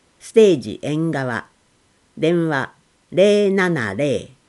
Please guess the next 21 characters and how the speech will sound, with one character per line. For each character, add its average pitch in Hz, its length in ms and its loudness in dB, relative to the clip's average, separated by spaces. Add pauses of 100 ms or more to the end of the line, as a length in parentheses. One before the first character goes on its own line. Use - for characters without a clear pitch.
(380)
二 214 340 2
八 151 460 -6
二 170 460 0
七 143 360 -2
の 90 200 -10 (260)
八 214 380 -2
八 156 400 -6
八 135 440 -8
三。 - 380 -10 (1600)
獅 - 200 -4
子 226 220 0
舞 208 340 2
が 165 220 -2 (320)
縁 208 260 2
側 190 260 0
に 170 220 0
や 151 80 -2
っ - 60 -8
て - 260 -8
く 131 180 -10
る。 - 140 -14